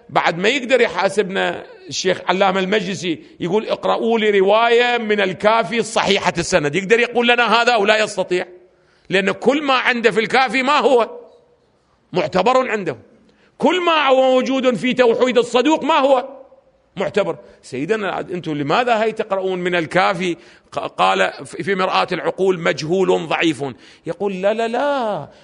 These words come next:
أنا إنما صنفت الروايات صحيح وحسن ومجهول وضعيف ومعتبر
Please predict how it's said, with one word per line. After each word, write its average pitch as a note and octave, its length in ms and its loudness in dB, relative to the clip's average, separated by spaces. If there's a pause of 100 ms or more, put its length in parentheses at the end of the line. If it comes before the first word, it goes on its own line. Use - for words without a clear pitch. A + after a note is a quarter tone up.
(160)
أنا G#3+ 260 -2
إنما E3+ 420 -2
صنفت F3 680 -4
الروايات D#3 840 0
صحيح D#3 540 -4
وحسن D3+ 540 -2
ومجهول D3 720 -2
وضعيف C#3+ 680 -2
ومعتبر D3+ 800 -2